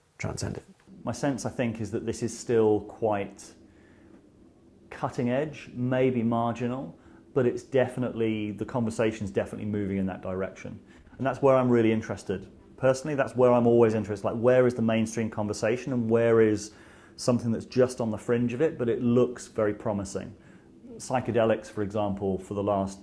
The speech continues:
Speaker 2: six or seven years, I've been looking at journalistically and thinking, okay, that it will shift. There, there will be mainstream interest in this, and it has. I mean, we're now in what we call kind of the new psychedelic renaissance. There's definitely mainstream interest.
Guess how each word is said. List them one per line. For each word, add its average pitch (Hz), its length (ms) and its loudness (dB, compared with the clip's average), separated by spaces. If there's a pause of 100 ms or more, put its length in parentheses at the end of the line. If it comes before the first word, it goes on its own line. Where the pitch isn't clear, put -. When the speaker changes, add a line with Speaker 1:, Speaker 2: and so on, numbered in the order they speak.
Speaker 2:
six - 280 -8
or 98 40 -14
seven 104 260 -6
years, 120 340 2
I've 95 140 -4
been 101 360 -2 (200)
looking 110 300 -2
at 101 220 -6
journalistically 104 840 0
and 98 160 0
thinking, 101 360 -6
okay, 98 240 -6
that 98 160 -6 (560)
it 135 140 2
will 120 260 6
shift. - 600 -4
There, 107 160 2
there 107 200 0
will 110 200 4
be 104 100 2
mainstream 101 500 -4
interest 98 420 -8
in 95 100 -6
this, 90 200 -14
and 98 80 -10
it 98 80 -12
has. 98 380 -6 (220)
I 107 60 -10
mean, 101 100 -6
we're 104 80 -4
now 104 260 -2
in 95 220 -2 (100)
what - 240 -8
we 104 120 -8
call 95 280 -4
kind 92 140 -8
of 87 80 -8
the 92 60 -6
new 95 140 -2
psychedelic 95 540 -6
renaissance. 107 720 -4 (280)
There's 95 120 -6
definitely 98 440 -2
mainstream 95 500 -4
interest. 107 480 -6